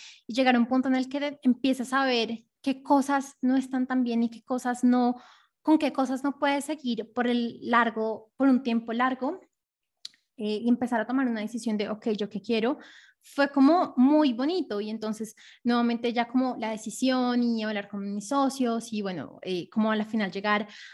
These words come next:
a la decisión final de, eh, vender el establecimiento, me, me parece muy bonito porque también tengo como, o sea, la verdad esta experiencia a mí me dejó muchos aprendizajes y creo que el,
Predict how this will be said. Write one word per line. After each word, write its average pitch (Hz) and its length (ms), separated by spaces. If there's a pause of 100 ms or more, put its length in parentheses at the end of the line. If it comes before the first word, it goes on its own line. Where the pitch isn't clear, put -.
(160)
a 233 160
la 220 440
decisión 226 720
final 214 380
de, 208 260
eh, 185 340
vender 214 460
el 208 120
establecimiento, 226 1000 (440)
me, 240 840
me 247 100
parece 262 300
muy 294 260
bonito 311 340
porque 339 200
también 349 320
tengo 254 260
como, 285 500 (280)
o 262 60
sea, 294 260
la 262 160
verdad 262 300
esta 339 180
experiencia 254 360
a - 20
mí 226 80
me 226 120
dejó 233 460 (280)
muchos 285 500
aprendizajes 208 720
y 247 80
creo 240 220
que 240 100
el, 262 240